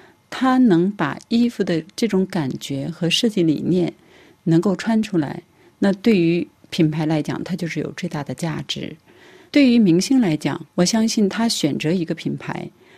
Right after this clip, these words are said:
他也不会轻易把一个品牌穿上身，因为他的公众形象对于他来说就是他自己的品牌，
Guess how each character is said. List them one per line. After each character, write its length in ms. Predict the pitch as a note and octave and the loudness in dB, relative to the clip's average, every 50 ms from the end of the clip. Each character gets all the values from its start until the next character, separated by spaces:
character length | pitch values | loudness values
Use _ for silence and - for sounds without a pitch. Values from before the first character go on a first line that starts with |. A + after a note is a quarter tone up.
| _ _ | _ _
他 140 | - - G#3 | -4 0 2
也 100 | G3+ E3+ | 2 2
不 140 | - - D#3+ | 0 -2 -4
会 180 | D3+ G3 F#3 E3 | -4 -2 -4 -4
轻 400 | - - - - C4 B3+ B3+ B3+ | -4 -4 -2 2 4 4 6 6
易 220 | C4 B3+ G#3+ - - - _ | 6 4 4 2 0 -4 _
把 160 | - C3+ C3+ | -6 -4 -4
一 80 | C#3 | -4
个 100 | C#3 D#3 | -6 -6
品 220 | D#3+ - - C#3+ C#3+ | -8 -4 -4 -4 -4
牌 180 | - D3 C#3+ | -4 -6 -8
穿 240 | C#3+ - - F3+ E3+ | -8 -6 -4 -4 -4
上 180 | D#3+ F3+ E3+ D#3 | -2 -2 -4 -4
身， 360 | - - E3+ D#3+ D#3 D#3+ F#3+ - _ _ _ - - - - - - _ _ | -2 0 0 2 2 0 -2 -6 _ _ _ -20 -20 -20 -20 -20 -20 _ _
因 140 | - B3 B3+ | 2 4 4
为 320 | B3 A3+ A3 A3+ A3 - - | 6 4 4 2 0 -2 -6
他 280 | - - - C4+ C4+ C#4 | -8 -2 0 2 2 2
的 300 | B3+ A#3+ G3+ E3 A#2 - - _ _ | 2 2 2 2 0 -2 -8 _ _
公 200 | _ - A3 A3 | _ 2 2 2
众 160 | A3 G3+ F3+ | 4 2 0
形 220 | E3+ - C#3+ C3+ D3 | 0 0 -2 -2 -2
象 280 | D3 F#3 D#3 - - - _ _ - | -2 -2 -4 -4 -6 -12 _ _ -2
对 120 | A3+ A3 | 0 0
于 120 | G3 F3+ | 0 -2
他 260 | F#3 - - - A#3+ A#3 | -4 -6 -4 -2 -2 0
来 160 | G3+ D#3 C#3+ | 0 -2 -2
说 260 | C#3+ - E3 D#3+ D#3+ E3 | -2 -2 -2 -4 -4 -6
就 180 | - - C4 | -6 -4 -4
是 140 | B3 - A3+ | -4 -4 -4
他 120 | G#3 G#3 G3+ | -4 -6 -4
自 160 | G#3 - A3+ | -2 -4 -4
己 140 | - - - | -4 -4 -10
的 100 | D#3 - | -10 -10
品 200 | - - C#3+ C#3 | -8 -8 -8 -8
牌， 260 | - - - - | -8 -10 -12 -12